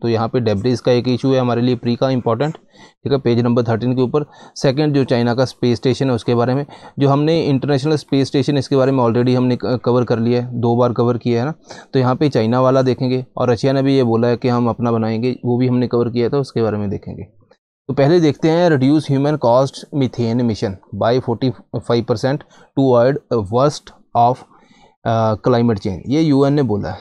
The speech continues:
तो हमें ये पता है कि भाई हम, अ, जैसे हम क्लाइमेट चेंज के अंदर बात करते हैं, तो क्लाइमेट चेंज के अंदर mainly हम बात करते हैं सीओ टू की,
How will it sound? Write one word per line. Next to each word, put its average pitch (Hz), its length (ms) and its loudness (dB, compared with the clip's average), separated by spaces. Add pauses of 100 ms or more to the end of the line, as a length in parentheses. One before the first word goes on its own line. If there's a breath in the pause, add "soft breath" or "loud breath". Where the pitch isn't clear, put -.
(120)
तो - 60 0
हमें 147 260 0
ये 175 160 4
पता 123 240 0
है 127 100 0
कि 151 120 -2
भाई 156 180 2
हम, 139 280 0
अ, 131 240 0
जैसे 127 280 0
हम 147 100 -2
क्लाइमेट 131 400 0
चेंज 123 280 -2
के 127 80 -2
अंदर 127 260 -2
बात 113 280 -4
करते 104 260 -6
हैं, 110 100 -6
तो 135 80 -4
क्लाइमेट 135 300 0
चेंज 120 260 -2
के 131 80 -4
अंदर 131 140 0
mainly 117 340 0
हम 123 140 -2
बात 110 180 -2
करते 117 220 -6
हैं 165 60 -2
सीओ 107 260 -2
टू 101 180 -8
की, - 120 -18